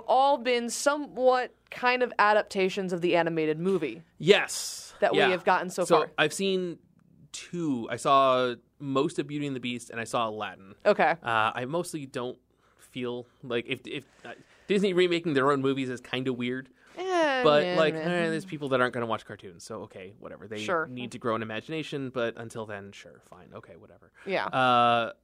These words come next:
Speaker 2: but yeah, Mulan's not, like, so, so, and Beauty and the Beast and Aladdin were both
Speaker 1: Yeah.
Speaker 2: basically just remakes of, like, straight remakes.
Speaker 1: Yeah, there, there were subtle changes that were made.
Speaker 2: Sure, right, and
Speaker 1: and
Speaker 2: with different
Speaker 1: cultural
Speaker 2: actors
Speaker 1: changes
Speaker 2: and
Speaker 1: that
Speaker 2: co-,
Speaker 1: were made.
Speaker 2: right, yeah, it's, it's not nin-,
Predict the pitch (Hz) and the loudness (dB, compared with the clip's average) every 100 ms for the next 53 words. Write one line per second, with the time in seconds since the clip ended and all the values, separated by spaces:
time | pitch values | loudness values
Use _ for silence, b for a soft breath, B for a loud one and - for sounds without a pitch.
0 | - 160 202 247 220 208 240 330 - - | -8 -2 0 2 2 2 2 0 -6 -18
1 | - 196 202 214 220 220 _ - 208 - | -14 -10 -6 -2 -2 -2 _ 2 2 4
2 | 202 - 214 - 214 196 175 208 202 196 | 2 2 0 2 -2 -2 -4 -4 -2 -2
3 | 185 180 175 175 175 160 185 202 262 175 | -2 2 4 4 4 0 0 2 6 6
4 | 285 240 180 165 151 - 139 147 139 127 | 4 2 0 0 -4 -4 -4 -2 -2 -4
5 | - 127 117 _ _ 147 135 - - 165 | -4 -6 -8 _ _ -2 -2 -2 0 0
6 | 139 131 139 117 107 - - 269 302 185 | 0 0 0 0 -4 -8 -8 2 4 4
7 | 247 277 339 339 339 285 - 240 196 175 | 2 2 0 2 2 0 -2 -2 -2 -4
8 | 175 180 170 185 226 226 165 147 202 196 | -2 -2 -2 0 2 4 4 4 6 6
9 | 107 - - 160 208 196 190 208 220 214 | 4 -6 -2 2 4 2 0 0 0 2
10 | 277 294 160 226 156 151 170 143 160 151 | 4 4 4 4 4 4 2 0 0 -4
11 | 156 156 151 160 135 113 135 135 110 117 | -8 -8 2 4 4 2 -2 -2 -2 -6
12 | - 123 127 107 110 | -8 -4 -2 -2 -4